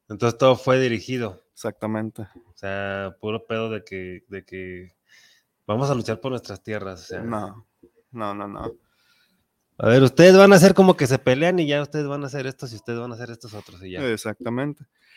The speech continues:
Speaker 2: Todo empieza ya por mil setecientos once con un plan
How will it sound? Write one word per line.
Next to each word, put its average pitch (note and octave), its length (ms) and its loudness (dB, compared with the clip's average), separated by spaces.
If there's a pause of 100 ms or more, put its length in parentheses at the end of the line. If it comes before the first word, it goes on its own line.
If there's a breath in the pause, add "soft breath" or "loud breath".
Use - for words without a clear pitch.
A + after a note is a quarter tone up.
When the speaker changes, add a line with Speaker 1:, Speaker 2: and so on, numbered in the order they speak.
(220 soft breath)
Speaker 2:
Todo C3 160 2
empieza C3+ 320 0
ya C3+ 100 4
por C3 180 -2
mil B2+ 180 -2
setecientos B2+ 580 -8
once C3 300 -4
con A#2+ 180 -8
un A#2 100 -10
plan A#2+ 420 -8